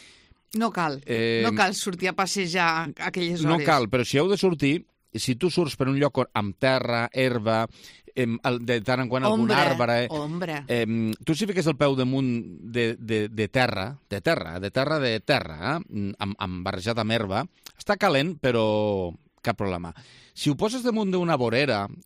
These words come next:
Speaker 2: o d'un, o de l'asfalt, canvia molt la història.
Speaker 1: Sí, perquè
Speaker 2: Canvia
Speaker 1: pe-,
Speaker 2: molt, eh?
Speaker 1: penseu que vosaltres podeu, podeu pensar, «Eh, són deu minuts, només baixo, que
Speaker 2: Uf.
Speaker 1: faci pipi», però penseu que vosaltres aneu amb sabates,
Speaker 2: Sí, sí, i ja
Speaker 1: que
Speaker 2: notes el
Speaker 1: encara
Speaker 2: peu
Speaker 1: que esti-,
Speaker 2: calent.
Speaker 1: que encara que estigui bullint el terra...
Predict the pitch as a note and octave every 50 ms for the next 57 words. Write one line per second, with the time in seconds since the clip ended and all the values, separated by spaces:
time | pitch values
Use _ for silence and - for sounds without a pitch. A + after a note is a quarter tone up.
0 | _ - B2 A2+ A2 A2+ A#2+ A#2+ A#2 A2+ G#2 - A2 A2 G#2 A2 G#2+ G#2+ G2 -
1 | - B2+ C#3+ C#3 - A2+ G#2+ G2+ G#2 G2 F2 F2+ E2+ E2 E2 E2 - - - E2+
2 | D#2 D2 D2+ C#2+ C#2 - - - - _ - - - D#4 - C4+ A3+ G#3+ C4 B3
3 | B3 A3 B3 - - - - C4 B3 A#3 - - E4+ F4+ F4 F4 D4 A#3+ B3 B3
4 | - E4 D#4 - - - A#3 A3 A3+ A3 - - - - A#3 A3+ A#3+ A#3+ A#3+ -
5 | A3 G#3+ G3+ F#3 - - F3+ E3 D#3 D3+ - - A3+ A#3 G#3 - - - - C#4
6 | C#4+ D4 C#4+ B3 - _ - G3+ G3+ A3+ G#3+ G3+ F#3+ F#3 E3+ D#3 C#3 C#3 C#3 -
7 | A3 B3 B3+ B3+ A#3+ - - G#3+ G3+ A#3 B3+ D4 D#4 D4+ - - G#3+ A3+ B3+ G3+
8 | - A#3+ A3+ G#3+ - - G#3 F3 - C4+ D4 D4+ D4+ - D#4+ E4 E4 E4+ D#4+ -
9 | - - - - _ _ _ - A3+ A#3 A3 A#3 A3 G#3+ G#3 - C4+ C4+ - F#4+
10 | F4+ B3 F#3+ F3 F3 F3 C4+ F4 - - B3 G3+ A3 D4 F#4 G4+ F#4 C4 - -
11 | - D3+ D3 E3+ C4+ F#4 - A#2 G3+ E3 D3 B2+ C3+ - - B2 A#2+ A#2+ C3 C#3
12 | D3 - D3 - D#3 - - - - D3 C#3 F#4+ - - F4 - - A3+ F2 D#2+
13 | - _ - B3+ B3+ B3 D4 D#4 F#4 F#4 - G4+ - - - D4 C4+ B3 A3 A#3+
14 | A#3+ G#3+ G#3 A#3 A3+ G#3 G3+ F#3+ F3 - - D3+ D3 D3 C#3 D#3 F3 G3+ C4